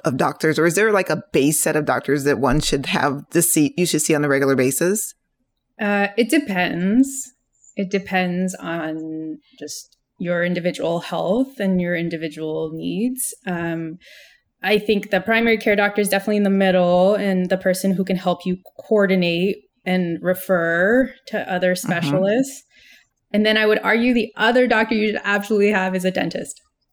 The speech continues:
Speaker 1: Oh, okay.
Speaker 2: Yeah.
Speaker 1: Okay.
Speaker 2: Usually something that we neglect, but oral healthcare is, like, oral care is, like, very, um, connected to the rest of the body. <laughs>
Speaker 1: Yeah.
Speaker 2: Mm-hmm.
Speaker 1: That makes sense.
Speaker 2: Yeah.
Speaker 1: Okay. All right. So we, you,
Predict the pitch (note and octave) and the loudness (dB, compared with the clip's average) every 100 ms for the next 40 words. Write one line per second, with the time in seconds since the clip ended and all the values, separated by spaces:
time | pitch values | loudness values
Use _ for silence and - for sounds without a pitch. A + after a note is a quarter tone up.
0 | _ - D3+ E4 E4 - D4 - A3 A#3+ | _ -4 -2 0 0 2 0 0 0 0
1 | A4 G3 F#3+ F3 C4+ C4 - _ _ - | -2 -2 0 0 0 -2 -4 _ _ -14
2 | - F#3+ F3+ G#3 G#3+ A3+ G#3+ G#3+ G#3+ G3 | -8 -6 -2 -2 0 0 2 0 0 -2
3 | F#3+ - _ _ _ - G3 F#3 - F#3 | -6 -12 _ _ _ -2 -2 -2 -2 -2
4 | F#3 F3+ F#3 F3+ - F3 F#3 - - - | 0 0 0 0 -2 -6 -6 -10 -12 -10
5 | - - F3 E3+ E3+ F3 F3 F3 - E3+ | -10 -8 -6 -6 -6 -4 -4 -6 -6 -6
6 | D#3+ D#3+ E3 _ - F#3 E3+ F3+ E3 D#3 | -6 -10 -14 _ -4 -2 0 -2 -4 -6
7 | D#3 E3 D#3+ D#3+ D#3+ D#3+ D#3+ D#3+ D#3+ D#3+ | -10 -8 -6 -6 -8 -10 -12 -12 -14 -14
8 | D#3+ - - G3 E3+ E3 - - F3 - | -18 -10 -4 -2 -2 -8 -12 -8 -6 -6
9 | - F3+ F3 D#3+ - G3 - - - _ | -8 -10 -12 -12 -10 -4 -4 -6 -16 _
10 | _ - A#3+ F4 A#2 - _ F#3+ F3 A#3 | _ -6 -2 0 -2 -6 _ -8 -2 0
11 | E4 D4 A3 G3+ G3+ - G3+ - - - | 0 0 0 0 0 -2 -4 -4 -10 -14
12 | _ _ _ F#3+ A3 D3 G3 _ _ _ | _ _ _ -6 -2 -4 -6 _ _ _
13 | _ _ _ - E3+ B2 F#3+ F#3 G3+ G3 | _ _ _ 0 0 2 0 2 2 2
14 | F3 - | 0 -2